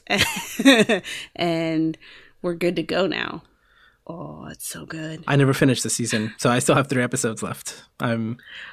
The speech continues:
Speaker 1: I know. Now I am the one telling you, "Hurry up.
Speaker 2: I know, I
Speaker 1: Hurry
Speaker 2: know,
Speaker 1: up."
Speaker 2: I know. I'm working on it. I'm working on it. I was just, I was just watching The Avengers. Uh, not The Avengers,
Speaker 1: Mm-hmm.
Speaker 2: The Defenders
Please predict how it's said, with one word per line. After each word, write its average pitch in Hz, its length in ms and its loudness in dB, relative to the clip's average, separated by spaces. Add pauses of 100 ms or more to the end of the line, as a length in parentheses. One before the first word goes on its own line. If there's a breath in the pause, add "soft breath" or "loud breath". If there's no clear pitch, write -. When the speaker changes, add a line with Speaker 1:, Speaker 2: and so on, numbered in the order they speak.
(100)
Speaker 1:
I 185 160 2
know. 196 680 6
Now 202 360 8
I 214 280 8
am 226 200 6
the 190 80 6
one 185 180 4
telling 185 260 2
you, 180 100 2
"Hurry 175 300 0
up. 165 100 0
Speaker 2:
I 113 80 2
know, 117 140 0
I 107 40 -8
Speaker 1:
Hurry - 260 -2
Speaker 2:
know, 110 100 0
Speaker 1:
up." - 120 -2
Speaker 2:
I - 100 -4
know. 107 180 -4 (580 soft breath)
I'm 123 80 2
working 143 240 6
on 113 140 2
it. 98 140 -4
I'm 120 100 0
working 120 240 0
on 101 140 0
it. - 220 -10
I 143 100 2
was 143 120 6
just, - 220 4
I 147 80 2
was 139 120 6
just 156 140 2
watching 156 320 4
The 135 120 2
Avengers. 175 560 2 (220)
Uh, 131 240 2
not 147 240 4
The 151 100 6
Avengers, 135 560 6
Speaker 1:
Mm-hmm. 120 60 -4
Speaker 2:
The 131 120 6
Defenders 131 920 4